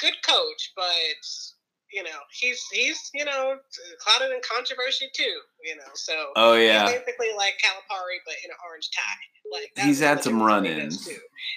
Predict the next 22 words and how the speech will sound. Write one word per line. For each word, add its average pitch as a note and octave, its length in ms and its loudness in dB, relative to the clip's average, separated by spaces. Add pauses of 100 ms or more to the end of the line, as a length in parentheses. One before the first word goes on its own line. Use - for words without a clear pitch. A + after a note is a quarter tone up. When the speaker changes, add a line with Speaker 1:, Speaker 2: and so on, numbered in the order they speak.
(120)
Speaker 1:
And F#3 80 8 (180)
every B3 180 -2
time B3 260 6
they A3+ 120 -4
go A3+ 140 -8
to A3 80 -6 (100)
di-, A3+ 120 -6 (100)
all G#3 100 -8
these A#4 140 -12
different A4 300 -10
schools, D#4+ 560 -12 (320)
you F3+ 100 4
know, D3+ 320 2 (140)
something G#3 340 0
always G3 960 -6
shady F3 600 0
goes E3+ 240 -6
down. D#3 260 -4 (160)
Now, D#3 360 -6
whether F#3+ 180 -6
or G3 40 -4
not F#3+ 200 -2